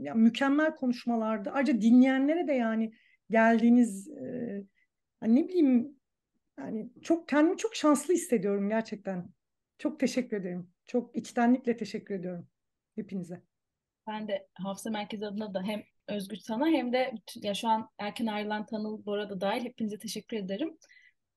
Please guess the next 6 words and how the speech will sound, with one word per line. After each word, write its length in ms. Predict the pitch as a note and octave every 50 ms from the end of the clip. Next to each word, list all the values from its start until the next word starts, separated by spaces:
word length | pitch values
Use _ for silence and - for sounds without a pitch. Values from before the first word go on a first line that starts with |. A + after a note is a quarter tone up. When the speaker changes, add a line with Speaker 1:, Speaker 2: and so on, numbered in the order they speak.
| _ _ -
Speaker 2:
Ee, 280 | F#3+ F#3+ F#3 - -
öyleyse 320 | A3+ A3 A3 A3 A3 - E4+
herkese 420 | E4 D#4+ D4 D#4+ - C4+ B3 C#4+
iyi 100 | C#4 B3+
akşamlar 540 | B3 B3+ - - B3 B3 A#3+ B3 B3 B3+ C4 - _ _ _ _ _
dileyerek 640 | - F#3+ F#3+ F#3+ F#3+ G#3 D4+ E4 - - - - _